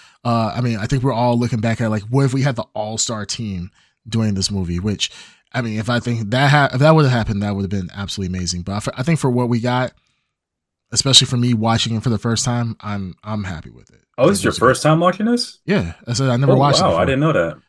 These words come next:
Speaker 1: Yeah,
Speaker 2: Didn't know
Speaker 1: so
Speaker 2: that.
Speaker 1: that's why I really, I really enjoyed it. Like, even though I knew all the stuff, who Red Hood was, uh,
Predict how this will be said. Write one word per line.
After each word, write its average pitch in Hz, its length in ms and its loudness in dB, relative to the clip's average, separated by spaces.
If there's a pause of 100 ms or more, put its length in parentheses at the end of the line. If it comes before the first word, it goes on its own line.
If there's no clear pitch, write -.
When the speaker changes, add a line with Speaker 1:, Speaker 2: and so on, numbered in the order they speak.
Speaker 1:
Yeah, 131 100 -2
Speaker 2:
Didn't 101 160 -2
know - 40 0
Speaker 1:
so 107 240 0
Speaker 2:
that. 98 140 -8
Speaker 1:
that's 135 140 0
why 139 140 2
I 127 40 2
really, 143 280 4
I 151 100 0
really 196 240 8
enjoyed 208 300 4
it. 98 120 -4
Like, 147 140 2
even 208 200 6
though 208 100 6
I 170 140 4
knew 165 300 4
all 139 160 2
the 135 100 0
stuff, 131 300 0
who 120 380 -2
Red 120 240 -2
Hood 113 200 -2
was, 156 540 4 (400)
uh, 107 420 -2